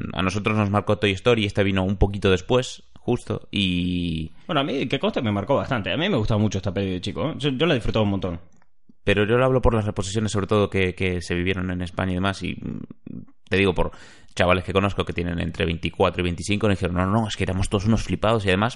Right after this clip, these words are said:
Speaker 1: eh, muchos coinciden contigo. Conozco un chico que <laughs> tiene un grupo y que le, mm, eh, le habían hecho una canción a, a Chip Hazard,
Speaker 2: Sí.
Speaker 1: eh, que iba como a-, aplasta-, era un grupo de heavy, ¿no? "Aplástalos, hazlos mierda y joden la vida". Si te digo la verdad, la escuché por compromiso, no me <laughs> quedé más.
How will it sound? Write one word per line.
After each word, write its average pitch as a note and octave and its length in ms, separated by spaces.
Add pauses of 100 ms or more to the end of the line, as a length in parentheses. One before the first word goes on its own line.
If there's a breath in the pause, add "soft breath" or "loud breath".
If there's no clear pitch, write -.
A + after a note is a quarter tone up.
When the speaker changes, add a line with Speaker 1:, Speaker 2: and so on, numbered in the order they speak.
(140)
Speaker 1:
eh, E2+ 100
muchos A2 300
coinciden G#2+ 280
contigo. F2 380 (400 soft breath)
Conozco G2+ 260
un F#2+ 60
chico F#2+ 240
que G2+ 100
<laughs> - 60
tiene G#2 180
un G#2 100
grupo - 400
y G2 100
que G2 100
le, G2 160
mm, E2+ 400 (100)
eh, E2+ 260
le E2+ 100
habían F2+ 200
hecho F#2 240
una F2+ 220
canción F2 340
a, E2+ 180
a F#2 120
Chip - 220
Hazard, G#2+ 300 (520 soft breath)
Speaker 2:
Sí. E2+ 100
Speaker 1:
eh, E2+ 500
que F#2 80
iba E2+ 140
como E2+ 360
a-, D#2 100 (120)
aplasta-, - 420
era G2 180
un F2 280
grupo E2+ 220
de - 40
heavy, E2+ 200
¿no? E2 120
"Aplástalos, F2 500
hazlos E2 220
mierda F2 460
y E2 200
joden D#2+ 300
la D#2+ 80
vida". D#2+ 320 (380)
Si F#2+ 120
te - 0
digo G2+ 120
la G2 60
verdad, G#2 260 (280 loud breath)
la F2+ 140
escuché F2+ 220
por F2 120
compromiso, E2 380
no E2 100
me F2 180
<laughs> - 20
quedé A2+ 220
más. - 360